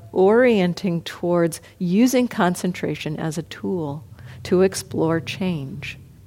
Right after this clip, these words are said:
The exploration of change is helpful for us, is important for us, because the, um, the mind is fairly deluded about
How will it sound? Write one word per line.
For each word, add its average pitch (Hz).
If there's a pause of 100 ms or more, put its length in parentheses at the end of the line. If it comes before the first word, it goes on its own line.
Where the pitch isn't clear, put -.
(760)
The 190
exploration 202
of 190
change 165
is 156 (160)
helpful 247
for 165
us, 160
is 160
important 190
for 160
us, 147
because 160 (2000)
the, 160
um, 151 (480)
the 202
mind 240
is 208
fairly 190
deluded 160
about 147